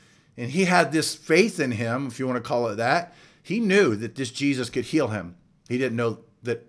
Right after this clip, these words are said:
if he really would or not. So obviously the leper recognized that there was something about Jesus 'cause he called him in the Greek word "kurios," uh, which means Lord in,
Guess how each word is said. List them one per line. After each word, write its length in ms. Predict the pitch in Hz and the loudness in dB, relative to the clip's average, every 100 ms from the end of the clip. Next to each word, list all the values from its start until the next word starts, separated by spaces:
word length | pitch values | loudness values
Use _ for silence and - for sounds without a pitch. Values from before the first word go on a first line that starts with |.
| - | -6
if 220 | 117 113 | -6 -4
he 180 | 110 101 - | -6 -6 -8
really 600 | 107 110 113 107 98 90 | -6 -2 0 0 -2 -6
would 340 | - 104 110 95 | -8 -4 -2 -2
or 280 | 95 101 90 | -6 -8 -8
not. 440 | 104 120 101 - - - - | -4 -2 -2 -6 -20 -20 -18
So 300 | - 135 131 | -2 2 2
obviously 680 | 127 151 196 180 - 143 139 | 4 4 6 2 -2 -2 -2
the 120 | 131 | 0
leper 440 | 120 135 147 135 113 | 0 2 2 0 -2
recognized 1000 | 113 143 147 147 123 123 120 120 117 - | 0 -2 0 -6 -2 0 0 -2 -4 -6
that 140 | 113 | -6
there 100 | 123 | -2
was 120 | 117 | -4
something 340 | 113 139 131 113 | -4 -6 -6 -6
about 380 | 101 123 135 98 | -2 0 -2 -4
Jesus 240 | 104 107 | -8 -8
'cause 160 | 120 113 | -6 -6
he 80 | |
called 280 | 117 143 143 | -4 0 0
him 140 | 139 127 | 0 -4
in 60 | |
the 80 | 117 | -6
Greek 280 | 113 143 143 | -4 -4 -2
word 280 | 127 190 - | -4 -4 -4
"kurios," 640 | 190 170 117 98 87 - - - - - - | 0 0 0 -4 -6 -10 -12 -20 -20 -20 -20
uh, 280 | - 113 110 | -6 -4 -2
which 280 | 113 117 104 - | -2 -4 -8 -8
means 480 | 110 120 123 117 107 | -6 -2 -2 -4 -6
Lord 800 | 104 107 110 135 156 151 107 98 101 | -8 -4 0 4 4 4 0 -4 -8
in, 220 | 110 | -8